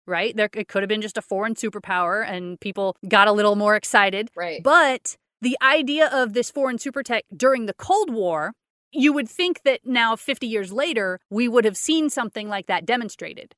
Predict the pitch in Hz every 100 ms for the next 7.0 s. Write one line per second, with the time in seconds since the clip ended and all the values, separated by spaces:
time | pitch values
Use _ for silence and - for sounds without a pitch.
0 | _ - 214 208 196 220 - 294 285 233
1 | 214 262 247 226 - 202 180 170 226 269
2 | 254 233 214 196 185 247 247 180 151 156
3 | - - 226 208 220 202 185 196 185 175
4 | 170 - 175 180 175 170 165 - _ -
5 | 349 381 349 - 269 320 294 262 262 247
6 | 240 247 247 254 233 240 - 233 233